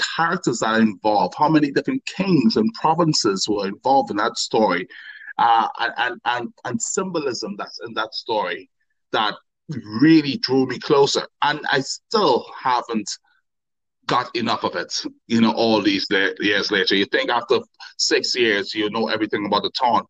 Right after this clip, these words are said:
I don't think nobody knows everything about the Táin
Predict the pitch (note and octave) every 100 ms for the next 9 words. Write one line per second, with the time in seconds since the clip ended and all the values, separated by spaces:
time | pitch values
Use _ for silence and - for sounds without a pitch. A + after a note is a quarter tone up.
0 | _ - C3 E3+ F#3 A2+ A2 B2+ C3+ A2+
1 | G#2+ G2 F#2+ - A#2+ G#2+ G#2 F#2+ F#2+ F#2
2 | A2+ F2+